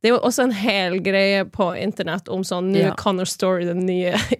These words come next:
Speaker 1: <laughs> Timothy Chalamet, og jeg er sånn, hva skjer?
Speaker 2: Å ja, er
Speaker 1: Hva
Speaker 2: det
Speaker 1: skjer
Speaker 2: det?
Speaker 1: med min algoritme? Men
Speaker 2: Ja.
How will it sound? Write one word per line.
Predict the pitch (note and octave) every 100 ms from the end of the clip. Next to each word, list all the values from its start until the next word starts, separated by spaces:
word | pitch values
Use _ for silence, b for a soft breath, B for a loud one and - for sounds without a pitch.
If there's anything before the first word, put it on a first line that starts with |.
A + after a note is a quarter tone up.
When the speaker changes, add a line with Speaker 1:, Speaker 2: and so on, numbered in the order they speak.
| -
Speaker 1:
<laughs> | - - _ _
Timothy | B3+ A3 A#3
Chalamet, | B3+ A3 G#3
og | F3
jeg | G#3+ C4
er |
sånn, | B3 G#3+ -
hva | - A#3+
skjer? | - F#3
Speaker 2:
Å | A#3
ja, | D4
er | A#3+
Speaker 1:
Hva | G3+
Speaker 2:
det | F#3
Speaker 1:
skjer | F#3 C4+
Speaker 2:
det? | B3+ A3
Speaker 1:
med | G3+
min | G3
algoritme? | F#3 F#3 G3 - G3 E3+
Men | G3+ G#3+ G#3+
Speaker 2:
Ja. | D#3+